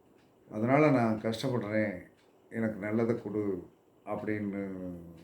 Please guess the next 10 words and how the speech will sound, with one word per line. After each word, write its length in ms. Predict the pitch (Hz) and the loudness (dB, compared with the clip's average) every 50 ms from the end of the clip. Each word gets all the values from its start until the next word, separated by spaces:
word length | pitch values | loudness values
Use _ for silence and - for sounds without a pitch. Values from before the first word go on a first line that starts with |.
| - - | -20 -20
சொல்லக்கூடிய 680 | - - 107 107 110 113 110 - 113 104 101 98 92 | -16 -12 -6 -2 0 0 0 -2 -2 -2 -2 -2 -2
ஒரு 180 | 90 90 90 92 | -2 -4 -6 -8
நிலைமையெல்லாம் 680 | 95 98 101 101 101 101 104 101 101 98 107 107 107 98 | -8 -6 -6 -6 -4 -4 -4 -4 -2 0 0 0 0 0
இருக்குது. 300 | 98 104 107 - 87 - - - - | -2 -4 -6 -8 -12 -14 -16 -20 -20
சொல்லக்கூடிய 500 | - - - 107 113 110 120 120 120 117 | -14 -8 -4 -2 -2 0 2 2 2 2
நிலைமை 320 | 113 117 120 123 139 147 | 2 2 0 0 0 0
எல்லாருக்குமே 460 | 123 120 131 143 143 139 - 139 135 | 2 2 2 2 0 -2 -4 -4 -4
இருக்கு. 200 | 110 - - - - - - - - _ - - - - - - - - - - _ | -4 -4 -6 -12 -20 -20 -20 -20 -20 _ -20 -20 -20 -20 -20 -20 -20 -20 -20 -12 _
அப்ப 200 | 120 123 131 139 120 90 90 92 104 135 170 214 226 - - - - - - - - - - - _ _ _ _ _ _ - - - _ _ _ _ _ _ _ _ _ _ _ _ - - _ _ _ _ _ _ _ _ _ _ _ _ _ _ _ _ _ - - - - - - _ - - _ _ | -8 0 2 4 4 4 4 2 2 2 0 -2 -4 -8 -12 -20 -20 -20 -20 -20 -20 -20 -20 -20 _ _ _ _ _ _ -20 -20 -20 _ _ _ _ _ _ _ _ _ _ _ _ -20 -20 _ _ _ _ _ _ _ _ _ _ _ _ _ _ _ _ _ -20 -20 -20 -20 -20 -20 _ -20 -20 _ _
இந்த 380 | - 135 147 147 147 139 - | 4 6 8 8 8 8 8